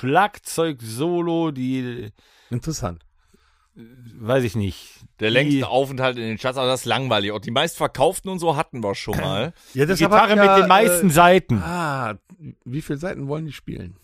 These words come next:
Speaker 2: Naja, ist egal. Wir fangen mal einfach an. Mal
Speaker 1: Ja.
Speaker 2: gucken, äh, ob es euch interessiert. Die
Speaker 1: Sechshundertvierundzwanzig.
Speaker 2: die meisten
Speaker 1: Ach so.
Speaker 2: Besucher auf einem kostenfreien Konzert.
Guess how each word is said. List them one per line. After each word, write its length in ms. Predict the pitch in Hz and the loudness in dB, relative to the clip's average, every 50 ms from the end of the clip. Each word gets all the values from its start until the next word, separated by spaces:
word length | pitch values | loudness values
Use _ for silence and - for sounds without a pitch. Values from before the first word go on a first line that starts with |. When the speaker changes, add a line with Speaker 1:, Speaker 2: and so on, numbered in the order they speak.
| _ _ _ _ _ _ _ _ _ _ _ _ _ - | _ _ _ _ _ _ _ _ _ _ _ _ _ -2
Speaker 2:
Naja, 200 | 165 202 240 226 | 2 4 4 4
ist 140 | 208 240 233 | 4 4 2
egal. 340 | 240 214 175 123 113 113 139 | 2 4 4 4 4 2 0
Wir 100 | 175 170 | 0 2
fangen 220 | - 262 311 285 | 2 0 2 4
mal 100 | 214 - | 4 4
einfach 280 | 180 247 233 - - - | 4 2 2 2 2 2
an. 160 | 208 196 165 | 0 0 0
Mal 100 | 160 156 | 2 4
Speaker 1:
Ja. 160 | 147 135 135 | 4 4 4
Speaker 2:
gucken, 280 | 160 202 240 247 254 226 | 2 0 -6 -8 -6 -2
äh, 360 | - 185 196 202 202 196 190 190 | 2 2 4 4 4 4 2 0
ob 160 | - - 185 180 | -2 -4 -4 -4
es 100 | 170 180 | -4 -4
euch 140 | 165 165 | -6 -6
interessiert. 520 | 160 170 156 - 143 - - 123 107 92 87 - - - - - - - - - - - - - - _ _ _ _ | -6 -8 -10 -12 -14 -10 -6 -6 -6 -6 -8 -12 -20 -20 -20 -20 -20 -20 -20 -20 -20 -20 -20 -20 -20 _ _ _ _
Die 80 | - 135 | -2 0
Speaker 1:
Sechshundertvierundzwanzig. 1300 | 220 254 185 190 233 240 247 226 - - 220 220 220 202 - - 185 175 160 156 - 113 95 87 - - - | 2 2 4 4 4 6 4 4 4 4 4 4 4 4 4 4 4 4 4 2 -2 -4 -6 -6 -8 -14 -14
Speaker 2:
die 200 | - 139 143 180 | -8 -4 -2 0
meisten 600 | 180 175 185 220 247 339 339 - - - 311 277 | 2 4 4 4 4 4 2 -2 -4 -4 -2 0
Speaker 1:
Ach 40 | - | 2
so. 60 | 294 | 2
Speaker 2:
Besucher 500 | 254 214 - 285 330 370 - - 240 240 | 2 4 4 4 4 4 2 2 2 4
auf 180 | 240 214 190 - | 4 2 0 0
einem 260 | - 208 202 208 - | -2 -4 -4 -6 -6
kostenfreien 800 | - - 254 262 - - - 233 - - - 202 190 190 190 180 | -4 -4 -4 -4 -6 -8 -10 -12 -10 -6 -6 -4 -4 -4 -6 -8
Konzert. 840 | - - 180 175 - - - 175 156 123 92 87 87 - - - _ | -10 -12 -12 -12 -12 -12 -12 -10 -10 -10 -12 -14 -16 -20 -20 -20 _